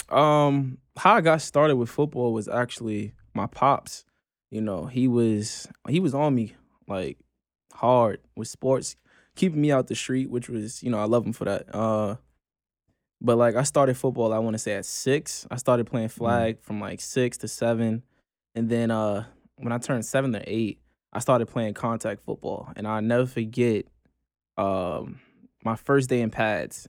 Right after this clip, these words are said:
Speaker 1: and I got hit hard.
Speaker 2: Hmm.
Speaker 1: And I started crying, like, crying. My dad was like, "If you don't wanna play, you don't gotta play." And at that moment, I was like, "Damn, I can't be no,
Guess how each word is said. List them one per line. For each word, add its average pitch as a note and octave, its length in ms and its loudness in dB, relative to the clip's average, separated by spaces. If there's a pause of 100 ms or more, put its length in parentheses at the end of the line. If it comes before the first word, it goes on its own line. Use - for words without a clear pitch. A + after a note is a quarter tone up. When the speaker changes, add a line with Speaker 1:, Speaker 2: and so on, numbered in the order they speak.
Speaker 1:
and G#2 140 -6
I A2+ 60 -2
got G#2 180 -8
hit - 180 -10
hard. - 500 -2 (180)
Speaker 2:
Hmm. D3 140 2 (260)
Speaker 1:
And G#2 80 0
I B2+ 60 2
started A#2 360 -2
crying, A#2 540 0
like, F#2+ 260 -12 (200)
crying. A2 600 0
My G#2+ 80 -4
dad G#2+ 200 4
was G2 180 -4
like, - 340 -12 (680)
"If A2+ 60 -10
you C#3+ 60 4
don't F3+ 120 8
wanna D#3 160 4
play, C#3+ 360 -2
you C#3 120 -4
don't G#3 80 0
gotta A2+ 200 -2
play." - 300 -8 (480)
And A2+ 80 -4
at A2+ 120 0
that C#3+ 180 6
moment, C#3 360 4
I A#2 40 4
was A#2+ 160 2
like, G#2 260 -12
"Damn, G#2+ 200 -6
I A2+ 60 2
can't A2+ 300 -2
be A2 140 0
no, G2+ 320 -6